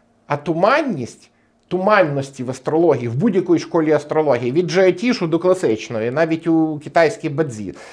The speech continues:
Бадзи, е, туманності, вони завжди викликають, е, такий момент, що люди починають себе вести так, як з'їхали з глузду. Тобто,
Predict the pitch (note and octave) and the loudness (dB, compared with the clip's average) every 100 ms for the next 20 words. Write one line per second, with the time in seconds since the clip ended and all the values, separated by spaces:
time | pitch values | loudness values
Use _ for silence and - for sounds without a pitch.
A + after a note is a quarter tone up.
0 | - - D3 B2 A#2+ - - - G#2 C3+ | -16 -4 -2 0 -2 -2 -14 -18 -8 -4
1 | C#3 C3+ B2+ - D#3 E3 B3 C4 F#3+ F3+ | -2 -4 -4 -2 2 4 4 4 2 0
2 | - D3 A2+ F#2 _ _ _ _ _ _ | -2 -8 -8 -10 _ _ _ _ _ _
3 | _ _ _ - - - A2 D3+ E3 G3 | _ _ _ -20 -20 -12 2 6 6 6
4 | A3 F3+ A#2+ C3 C3+ A#2+ G3+ F3 - C#3+ | 6 4 2 0 -2 0 0 0 -2 -8
5 | C#3 F#3 G3+ A#2+ - - _ _ _ - | 0 2 2 0 -6 -20 _ _ _ -18
6 | G#2+ G#2 _ C#3 C3+ E3 D3+ B2+ C3 E3 | -16 -16 _ -8 0 2 2 -2 -2 2
7 | B3+ B3+ D3 F3+ E3 D#3 D3+ - E3 D#3+ | 0 0 -2 0 4 2 2 -4 0 0
8 | C3+ - D3 D3+ C#3+ C#3+ C3+ - A#3 D#3 | 0 -4 -4 -2 -2 -6 -4 0 0 -2
9 | A#2 A2 D#3+ E3 D#3+ F#2+ F#2 F#2+ D#2+ D#2+ | -8 -8 -6 -4 -4 -6 -12 -12 -14 -18
10 | - _ _ _ _ _ _ _ - - | -20 _ _ _ _ _ _ _ -4 0
11 | F3 E3 E3 E3+ | 2 6 4 2